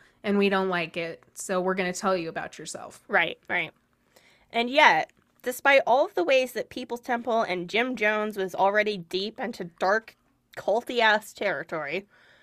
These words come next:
Speaker 2: on the surface, they appeared to be doing better than ever. The Temple had moved from Ukiah to San Francisco and were being endorsed by leaders like Angela Davis and Rosalind Carter, the First
Speaker 1: Mm.
Speaker 2: Lady.
Speaker 1: Yeah.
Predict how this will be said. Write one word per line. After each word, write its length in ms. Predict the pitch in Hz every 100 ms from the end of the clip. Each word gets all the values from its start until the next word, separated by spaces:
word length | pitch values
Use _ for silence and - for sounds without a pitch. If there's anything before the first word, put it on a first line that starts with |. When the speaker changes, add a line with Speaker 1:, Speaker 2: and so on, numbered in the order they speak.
| _ -
Speaker 2:
on 180 | 262 277
the 60 |
surface, 840 | 269 - 370 539 190 160 - - -
they 160 | 233 277
appeared 380 | 294 349 370 349
to 60 |
be 100 | 226
doing 260 | 208 190 180
better 240 | 170 151
than 140 | - 73
ever. 320 | - - - _ _ _ _ _ -
The 100 | 233
Temple 320 | 311 330 349
had 180 | 330 269
moved 260 | 233 226
from 220 | 233 226 208
Ukiah 480 | 190 - 240 254
to 80 | 240
San 260 | 226 202 214
Francisco 680 | 254 247 165 - 160 151 - - - -
and 140 | 214
were 100 | 214
being 260 | 247 254 254
endorsed 580 | 214 202 233 233 -
by 160 | 214 196
leaders 400 | 190 208 202 196
like 240 | 190 196 _ _
Angela 480 | 160 190 208 208 202
Davis 560 | 185 190 196 135 - -
and 180 | 214 202 - _ -
Rosalind 540 | 196 302 320 277 233
Carter, 480 | - 190 226 - 226
the 100 | - 202 _ _
First 280 | 240 269 -
Speaker 1:
Mm. 40 |
Speaker 2:
Lady. 420 | 202 220 131 202 - - - -
Speaker 1:
Yeah. 320 | 196 202 180